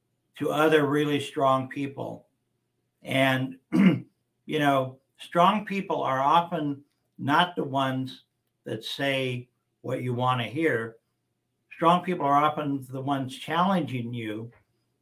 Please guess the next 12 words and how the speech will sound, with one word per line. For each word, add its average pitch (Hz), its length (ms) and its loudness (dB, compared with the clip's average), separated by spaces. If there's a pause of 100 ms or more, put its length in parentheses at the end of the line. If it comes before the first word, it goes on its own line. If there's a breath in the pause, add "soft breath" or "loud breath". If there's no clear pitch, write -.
(120)
about 139 420 4
your 143 120 -2
idea 123 640 -2 (800)
and 123 340 0
about 117 420 -2 (120)
why 139 240 6
you're 131 180 0
doing 123 340 -4
what 117 240 -4
you're 117 120 -8
doing. 120 420 -6 (1040)
So 135 640 4